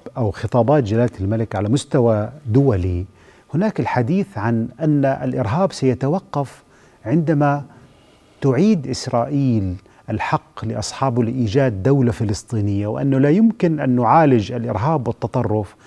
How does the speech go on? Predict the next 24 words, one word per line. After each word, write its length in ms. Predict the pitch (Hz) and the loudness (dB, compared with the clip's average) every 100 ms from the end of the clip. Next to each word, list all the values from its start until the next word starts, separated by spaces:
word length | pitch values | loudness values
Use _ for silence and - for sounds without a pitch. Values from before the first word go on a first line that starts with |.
| - - 160 | -20 -4 2
إلا 260 | 170 151 | 6 6
إذا 220 | 135 123 | 4 2
عالجنا 540 | 131 107 120 127 120 123 | 4 4 2 0 0 0
القضية 640 | 107 - 110 113 104 107 | -2 -4 0 0 0 -2
الفلسطينية. 1040 | 107 110 - 101 98 - 92 82 80 80 - - - | -4 -6 -6 -4 -6 -8 -8 -6 -6 -10 -14 -20 -8
هذه 320 | - 240 175 | -2 2 2
القضية 640 | 147 - 113 110 92 82 - _ - - - | 0 0 -2 0 -2 -4 -12 _ -20 -12 -2
كيف 220 | 226 - | 0 2
يمكن 380 | 190 220 - 143 | 2 4 2 2
للدبلوماسية 800 | 120 107 113 120 120 - 190 165 | 2 4 4 4 2 0 2 2
الدينية 520 | 107 104 104 131 120 | 2 0 0 0 0
الأردنية 800 | 101 104 92 101 110 92 85 85 _ _ _ | -2 -4 -2 0 0 -2 -6 -10 _ _ _
فعلًا 360 | - 165 135 110 | -2 2 2 2
من 240 | 101 98 | 0 -2
خلال 500 | 107 - 131 151 131 | -4 0 4 6 4
هذا 220 | 101 165 135 | 2 2 2
الطرح 640 | - 147 127 - - - _ - - - | 0 0 0 -2 -12 -16 _ -20 -14 0
ربط 380 | 170 - - - | 2 2 -2 -4
قضية 440 | 127 110 139 147 143 - | 0 4 6 6 4 0
التطرف 760 | 117 - 113 139 139 147 139 - | -6 -6 -4 -2 0 0 -2 -4
بالحل 880 | 110 113 123 131 117 - 156 175 165 | -2 0 -2 -4 -4 0 2 2 4
العادل 500 | 113 104 139 123 123 | 4 4 4 2 0
للقضية 460 | 107 98 110 117 | -2 -4 -2 0
الفلسطينية؟ 680 | 113 107 101 - 98 85 82 | 0 -2 -8 -6 -6 -6 -10